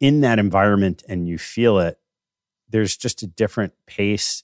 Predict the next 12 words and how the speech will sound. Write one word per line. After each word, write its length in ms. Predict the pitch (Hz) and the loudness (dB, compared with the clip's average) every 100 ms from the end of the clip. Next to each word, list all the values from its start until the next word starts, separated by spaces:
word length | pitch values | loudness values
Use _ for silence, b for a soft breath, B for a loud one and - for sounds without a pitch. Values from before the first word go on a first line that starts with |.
| _ | _
and 240 | 87 78 | -12 -12
cadence 540 | - 107 104 101 - - | -8 -4 -2 -4 -6 -10
and 180 | 90 85 | -12 -2
thought 180 | 92 - | -2 0
process 580 | 92 87 - 85 - - | -2 -2 -4 -6 -8 -8
than 300 | 87 80 82 | -6 -6 -6
almost 360 | - 113 - - | 0 0 0 -4
anybody 640 | - 101 107 95 90 85 87 | -2 2 2 2 0 0 -4
I've 140 | 95 85 | -4 -4
met 260 | 85 82 - | -4 -6 -6
has 280 | 80 78 - | -10 -8 -8
since. 480 | - - - - | -10 -14 -20 -20